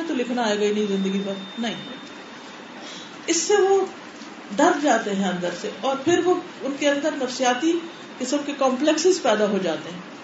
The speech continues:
پھر کم نہیں ہوتے، زندگی کے ساتھ ساتھ وہ زخم بھرتے نہیں، بڑھتے چلے جاتے ہیں۔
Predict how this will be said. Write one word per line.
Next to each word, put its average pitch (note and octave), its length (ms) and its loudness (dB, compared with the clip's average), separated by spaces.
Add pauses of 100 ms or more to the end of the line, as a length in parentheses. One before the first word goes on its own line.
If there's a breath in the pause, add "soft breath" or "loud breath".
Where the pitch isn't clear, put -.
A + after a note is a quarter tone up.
پھر A#3 180 4
کم C4+ 160 6
نہیں C4 200 4
ہوتے، G#3+ 220 2
زندگی G3 360 0
کے A#3+ 120 -2
ساتھ G#3 300 -2
ساتھ B3 180 2 (300 loud breath)
وہ A3 80 -2
زخم A#3+ 300 2 (260)
بھرتے A3 340 6
نہیں، A#3+ 200 2 (480)
بڑھتے A3+ 300 4
چلے C4 220 6
جاتے F#3+ 300 2
ہیں۔ D3+ 80 -4